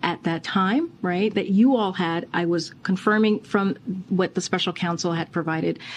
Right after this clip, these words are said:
to all of you and that we knew as well from here. So just to be very, very clear, uh, and look, I've also been very clear about being prudent from here. I was also being very clear about being consistent from here,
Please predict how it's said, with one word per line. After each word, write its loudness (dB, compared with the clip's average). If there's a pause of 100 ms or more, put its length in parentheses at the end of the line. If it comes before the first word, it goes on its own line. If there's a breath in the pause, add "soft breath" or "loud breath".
to 0
all 4
of 4
you 6
and 2
that 0 (180)
we 4
knew 4
as -2
well 2
from -2
here. 0 (200 loud breath)
So -6
just 0
to -4
be 4
very, 0
very 0
clear, 0 (380 loud breath)
uh, -2 (140)
and 0
look, 2 (460 loud breath)
I've 2
also 2
been 0
very 0
clear 0
about 0
being 2
prudent 2
from 2
here. 0 (100)
I -2
was 0
also 0
being 2
very 2
clear 0
about -2
being 2
consistent -2
from 2
here, 2